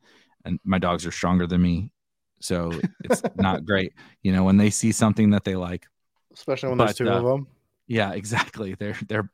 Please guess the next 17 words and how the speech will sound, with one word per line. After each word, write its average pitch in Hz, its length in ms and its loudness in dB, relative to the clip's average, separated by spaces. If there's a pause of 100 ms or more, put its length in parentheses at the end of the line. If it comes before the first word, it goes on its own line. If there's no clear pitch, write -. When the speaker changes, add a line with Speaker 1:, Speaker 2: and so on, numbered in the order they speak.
(160)
Speaker 1:
both 107 180 0 (160)
about 101 240 -2
eighty 104 220 -2
pounds 98 520 2
and 92 220 0 (260)
way 98 220 0
stronger 92 460 0
and 113 240 2
faster 92 560 -4 (880)
than 98 160 4
me. 92 140 2
But 139 260 0 (100)
I, 127 120 -6 (120)
next 135 380 -14
year, 135 420 -2 (380)
I, 127 140 2
I, 160 140 2